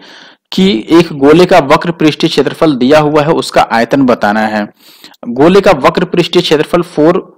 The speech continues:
और पाई आर स्क्वायर होता है, ये दिया है एक सौ चौवन, ठीक है। अच्छा, अब आप देखो ये अगर बस पाई आर स्क्वायर ही होता और ये एक सौ चौवन होता तो आपको पता है कि ऐसे में जो रेडियस होता है वो सात होता है,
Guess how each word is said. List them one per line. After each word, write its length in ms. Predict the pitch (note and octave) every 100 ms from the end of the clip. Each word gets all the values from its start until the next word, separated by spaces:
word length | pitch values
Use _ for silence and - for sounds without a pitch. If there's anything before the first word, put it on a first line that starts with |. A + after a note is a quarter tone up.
| _ _ -
और 120 | D3 - -
पाई 220 | C3+ D#3+
आर 160 | D3+ B2+
स्क्वायर 300 | - D#3 C#3+
होता 300 | A#2+ G#2+ A2
है, 80 | A2+
ये 180 | C3 D#3+
दिया 220 | D#3 D3
है 100 | D#3
एक 240 | - B2
सौ 120 | - D#3+
चौवन, 440 | - G#2 F#2 F#2+ - _ _ _ _ _ _ -
ठीक 180 | C#3 E3+
है। 160 | E3 E3+ _ _ _ _ _ -
अच्छा, 200 | - F#3+ - -
अब 240 | F3+ F#3 -
आप 200 | D#3+ D#3
देखो 320 | C3+ C3+ E3+ - - _ _ _ _
ये 540 | G#2+ F3 F#3 G3+ - - _ _ _ _ _ _ _ _ _ _ _ -
अगर 220 | C#3 F3+
बस 220 | E3 D#3 - -
पाई 220 | D3 F3
आर 140 | F3
स्क्वायर 360 | F3 - C#3+ D3+
ही 120 | E3+
होता 360 | E3+ B2+ B2 C#3+
और 280 | F#3+ C#3 B2+
ये 180 | D3+ G3
एक 80 | F3+
सौ 120 | E3
चौवन 340 | E3 C#3 D#3
होता 240 | D3 A#2 C#3+
तो 120 | C#3
आपको 260 | D3 D3 -
पता 280 | - D#3+ F3
है 120 | E3+
कि 140 | E3+ D#3
ऐसे 240 | D3+ E3
में 120 | E3
जो 100 | D#3+ D#3
रेडियस 400 | C3 D3 E3 C#3+
होता 200 | A#2 C3+
है 80 | E3+
वो 100 | F3+
सात 320 | - A2+ -
होता 280 | F#2+ - G2
है, 160 | G#2+